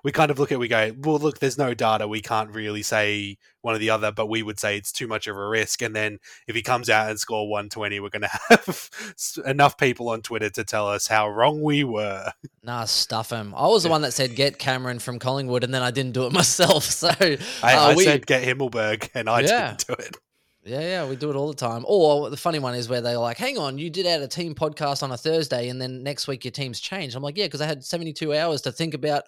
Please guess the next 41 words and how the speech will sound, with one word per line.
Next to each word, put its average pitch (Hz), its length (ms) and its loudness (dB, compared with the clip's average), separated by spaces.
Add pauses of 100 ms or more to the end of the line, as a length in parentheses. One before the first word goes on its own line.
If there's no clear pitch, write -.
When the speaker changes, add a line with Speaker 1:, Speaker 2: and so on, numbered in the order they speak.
(160)
Speaker 2:
<laughs> - 180 -20
more." 175 160 10 (100)
You 196 160 4
know, 165 40 6
I 156 40 6
mean, 151 100 4
Speaker 1:
Yeah. - 20 0
Speaker 2:
sometimes 160 480 2
your 127 80 -4
first, 175 400 2
your 147 120 -6
first 208 280 0
reaction's 135 440 -6
the 117 60 -4
best, 131 320 0
and 139 80 -8
then 139 140 -8
you 131 120 -6
have 131 200 -6 (260)
another 135 240 -2
two 135 200 -4
days 127 220 -2
to 113 100 -8
think, 233 260 -6
"Oh, - 80 -4
I 233 80 -6
could 107 160 -12
do 107 160 -8
this, 123 240 -6
I 131 80 -4
could 120 140 -10
do 117 180 -8
this," 170 300 -6
and 143 80 -10
then 131 100 -12
you 123 80 -12
mess 143 240 -6
your 131 100 -10
stuff - 240 -8
up. - 180 -12
So, 110 240 -12